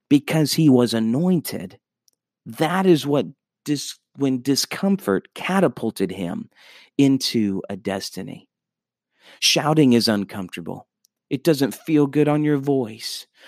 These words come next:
But when they walked around Jericho, it probably felt awkward.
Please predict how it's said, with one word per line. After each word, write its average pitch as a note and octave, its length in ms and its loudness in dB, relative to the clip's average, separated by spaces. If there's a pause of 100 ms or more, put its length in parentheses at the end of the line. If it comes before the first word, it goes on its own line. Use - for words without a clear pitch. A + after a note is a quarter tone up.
(180)
But C3+ 120 2
when C3 180 4
they A#2+ 100 6
walked C3+ 380 4
around D3+ 340 2
Jericho, A#2+ 680 0
it - 140 -6
probably C#3+ 480 2
felt C3+ 320 0
awkward. B2 540 -2